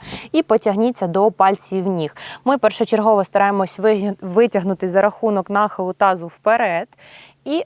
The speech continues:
руками тягнемось перед собою, носиком видовжуємо себе ніби до великих пальців ніг. Тримаємось тут. Може бути ось така позиція. Тримаємося. П'ять.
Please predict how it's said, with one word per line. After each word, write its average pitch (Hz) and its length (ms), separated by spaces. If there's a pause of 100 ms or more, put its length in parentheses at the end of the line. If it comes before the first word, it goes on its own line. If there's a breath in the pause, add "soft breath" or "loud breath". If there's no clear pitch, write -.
руками 214 500
тягнемось 196 460
перед 196 320
собою, 254 300
носиком 226 380
видовжуємо 196 500
себе 208 260
ніби 202 200
до 180 120
великих 190 340
пальців 190 460
ніг. 170 280 (280 loud breath)
Тримаємось 185 600
тут. 170 320 (320 soft breath)
Може 185 240
бути 175 240
ось 185 180
така 175 260
позиція. 226 560 (920 loud breath)
Тримаємося. 175 600
П'ять. 175 580